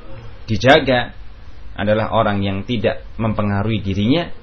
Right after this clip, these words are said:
keberadaan dunia ini, naam, pada dirinya. Maka Nabi Shallallahu Alaihi Wasallam mau me-, mengambilnya. Ya, kalau Nabi mau kaya, kaya sudah. Tetapi Nabi tidak mau mengambilnya karena takut. Kisah kepada umatnya. Bukan berarti kita tidak boleh.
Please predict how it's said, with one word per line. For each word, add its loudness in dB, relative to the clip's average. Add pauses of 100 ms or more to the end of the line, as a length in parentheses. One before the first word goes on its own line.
keberadaan 2
dunia 2
ini, 0 (320)
naam, 0
pada 0
dirinya. -4 (240)
Maka -4
Nabi 0
Shallallahu 0
Alaihi -2
Wasallam 2
mau 2
me-, -4
mengambilnya. 2 (960)
Ya, -4
kalau 2
Nabi 0
mau 2
kaya, 0
kaya 0
sudah. -8 (400)
Tetapi -2
Nabi 0
tidak -2
mau -4
mengambilnya -2
karena -4
takut. -8 (920)
Kisah 0
kepada -2
umatnya. -4
Bukan 2
berarti 0
kita -2
tidak -2
boleh. 0